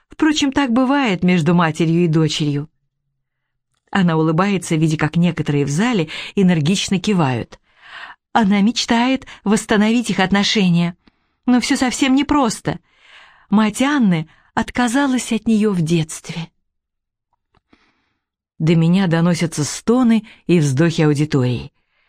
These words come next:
Я вздрагиваю, думая лишь о том, что, к счастью, мама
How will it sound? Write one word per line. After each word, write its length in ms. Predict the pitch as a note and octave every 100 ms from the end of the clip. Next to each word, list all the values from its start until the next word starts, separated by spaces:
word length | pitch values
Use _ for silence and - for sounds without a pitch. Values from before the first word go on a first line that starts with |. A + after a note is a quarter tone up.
| _ _ _ _ _ _ -
Я 200 | E3+ F3
вздрагиваю, 880 | D3+ D#3+ G#3 A3+ D#3+ D#3+ D#3 D#3 - _
думая 420 | - E3+ G#3 F3+ F3
лишь 240 | E3+ -
о 100 | F3
том, 220 | E3+ A#3
что, 200 | G#3 F#3
к 60 | -
счастью, 460 | - A3 F#3+ -
мама 400 | F3+ G3+ A#3+ F3+